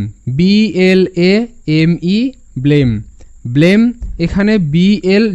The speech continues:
যুক্তবর্ণ, বয়লা, ব্ল, এএমই, এম, ব্ল, এম,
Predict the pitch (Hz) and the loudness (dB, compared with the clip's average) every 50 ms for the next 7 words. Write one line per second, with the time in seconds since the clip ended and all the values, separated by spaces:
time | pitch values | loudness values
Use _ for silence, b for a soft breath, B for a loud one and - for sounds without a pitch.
0 | 156 147 156 151 - - 180 180 180 185 185 190 196 208 220 214 175 139 131 139 | 0 0 -2 -2 0 -2 0 2 2 4 2 2 2 2 0 -2 -4 -2 -2 0
1 | 147 151 151 151 160 175 185 202 226 220 208 170 123 113 120 131 143 151 170 190 | 2 2 2 2 2 2 0 0 -2 -6 -10 -10 -8 -6 -2 0 2 2 2 2
2 | 208 226 - - - - - - 160 170 180 190 190 - 170 170 170 175 180 170 | 0 -2 -6 -14 -20 -18 -6 -2 0 2 2 2 2 2 0 2 2 2 0 0
3 | - 170 170 180 196 208 214 b b b b b - - 143 151 160 185 214 240 | -2 -2 0 0 0 -2 -4 b b b b b -8 -2 0 2 2 4 2 0
4 | 247 - b b b b b b 113 113 131 139 143 156 170 185 196 190 - - | -2 -4 b b b b b b -6 -2 0 0 2 2 2 2 0 -4 -6 -4
5 | 156 165 185 196 | -2 0 2 2